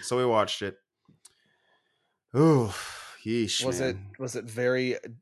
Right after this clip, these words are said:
Speaker 2: okay?
Speaker 1: Yeah, at one point, I, I was kinda falling asleep, and I was like,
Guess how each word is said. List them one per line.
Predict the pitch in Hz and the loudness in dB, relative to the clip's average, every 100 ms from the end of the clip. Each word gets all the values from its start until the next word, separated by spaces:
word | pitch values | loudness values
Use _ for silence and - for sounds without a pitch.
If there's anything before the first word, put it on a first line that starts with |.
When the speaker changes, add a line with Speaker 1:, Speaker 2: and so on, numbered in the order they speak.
| - _ | -20 _
Speaker 2:
okay? | 123 120 - 123 120 135 180 - _ _ _ _ _ _ _ _ _ _ _ _ _ _ | -2 -2 -2 -2 0 0 -4 -14 _ _ _ _ _ _ _ _ _ _ _ _ _ _
Speaker 1:
Yeah, | 120 135 147 139 139 135 139 | -2 4 6 8 8 8 8
at | 151 160 | 8 8
one | 208 202 | 8 4
point, | 220 220 208 208 - - | 2 4 6 6 2 2
I, | 156 156 147 - | 4 4 2 2
I | 139 | 2
was | 151 147 | 2 2
kinda | 185 190 | 0 0
falling | - 170 175 160 | 4 4 6 4
asleep, | - 131 143 151 - | 4 2 4 2 2
and | 120 | 4
I | 120 | 4
was | 120 110 | 4 2
like, | 117 117 104 | 2 2 0